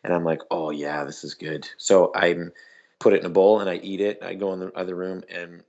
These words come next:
she's, like, living with my dad at the time.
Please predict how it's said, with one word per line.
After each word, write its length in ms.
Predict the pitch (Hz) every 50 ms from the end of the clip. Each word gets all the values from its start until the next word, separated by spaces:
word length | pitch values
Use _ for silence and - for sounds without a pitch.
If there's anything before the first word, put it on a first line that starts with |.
| _ _ _ _ _ -
she's, 240 | - - 104 95 92
like, 200 | 95 90 - - - _ _ _ _ _ _ _
living 360 | 90 90 104 107 110 110 98
with 160 | 92 87 -
my 120 | 90 85 85
dad 300 | - 85 85 87 92 92
at 100 | - -
the 60 | 95
time. 380 | - - 87 85 80 85 92